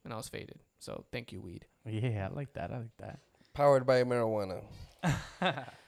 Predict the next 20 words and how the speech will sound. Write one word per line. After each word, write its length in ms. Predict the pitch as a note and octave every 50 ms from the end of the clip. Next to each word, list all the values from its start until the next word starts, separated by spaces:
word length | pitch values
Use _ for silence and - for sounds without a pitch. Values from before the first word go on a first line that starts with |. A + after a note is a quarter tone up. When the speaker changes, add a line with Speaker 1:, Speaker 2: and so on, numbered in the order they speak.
| _ -
Speaker 1:
Presented 540 | B2 C3 B2 D3 F3 F3 D#3 - B2+ A#2 A2+
by 420 | A#2+ B2+ B2 B2+ C3 C3+ C#3 D3 - - - -
Blue 340 | - F#2 E2+ G#2+ A#2+ C3 C#3
Dream 440 | D3+ - - A2+ A#2+ B2 B2+ D3 - -
Cannabis. 760 | - - - - - - - - - - - - - - - _ _ _ _ - _ _ _ _ - _ _ _ _ _ _ _ _ _ _ _ _ -
Speaker 2:
Well, 160 | B2+ B2 A#2+
one 140 | A#2+ B2+ C#3+
of 60 | D3+
my 100 | D#3+ D#3+
favorite 300 | D3+ - B2+ A2 G#2 G#2
tracks 420 | - A2 G#2+ G#2 G2+ - - -
of, 100 | G#2+ G#2 G2 F#2+ F#2+ - - - G#2+
uh, 380 | G#2 G2+ G2 G2 F#2+ F2+ E2+ - - - - A#2+ - _ _ -
weed 460 | G#2+ G2+ G#2+ G#2+ G#2 G#2 G2+ G2+ F#2+
would 160 | G2 G2 F#2
be 440 | G2 G#2+ G2+ G2 G2 G2 G2 F#2+ F#2 - - -
Because 440 | - G2+ - - A#2 A2+ G#2+ G#2 G2+
I 140 | G2+ G2
Got 200 | F#2+ G2 F#2+ F#2+ F#2
High. 360 | G2+ G#2 G2+ G2 F#2+ G2 G#2